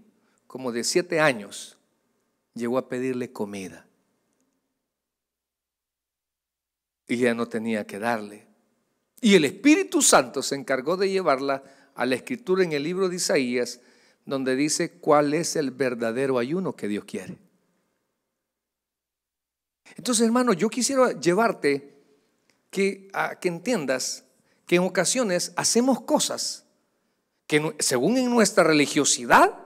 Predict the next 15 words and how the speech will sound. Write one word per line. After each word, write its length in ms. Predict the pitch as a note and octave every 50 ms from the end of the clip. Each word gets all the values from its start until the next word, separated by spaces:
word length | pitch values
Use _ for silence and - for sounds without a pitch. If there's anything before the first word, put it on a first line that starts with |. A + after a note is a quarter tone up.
| - - - _ _ _ _ _ _ _
estamos 520 | - - - - - F3+ A3 A#3+ B3 - -
agradando 600 | - F3 E3 C#3 C3+ D3+ F#3 G#3 G#3+ G3 G3 F3
a, 240 | D#3+ C#3+ - A#2+ A#2
a 60 | A#2
Dios, 500 | B2 F3+ A#3+ D#4+ D4+ - - - - - _ _ _ _ _ _ _ _ _ _ _ _ _ _ _ _ _ _ _ _
pero 240 | - E3+ D#3+ E3 F3+
hay 80 | G#3+ G#3
cosas 500 | - G#3+ A3+ A3+ - B3 A3 - - -
mayores 800 | - D3+ E3 F#3 E3 D3+ D3+ E3+ G#3 A#3+ B3 C4 B3+ A3+ - - - - - _ _ -
que 120 | - D3+
a 40 | D3
Él 120 | E3+ G3 G3
le 80 | F#3
agradan. 540 | E3 E3+ F#3+ A3 A#3+ A3+ E3 A2+ G2+ F#2+ - - _ _ _ _ _ _ _ _ _ _ _ _ _ _ _ _ _ _ _ _ _ _ _ _ _ _ _ _ _ _ _ _ _ _ _ _ _ _ _ _ _ _ _ _ _ _ _ _ _ _ _ _ _ _ _ _ _ _ _ _ _ -
Misericordia 880 | C3+ C#3 C3+ - - C#3 B2+ B2 A#2 - D3 D3+ A3 B3+ C4 D4 D#4 D#4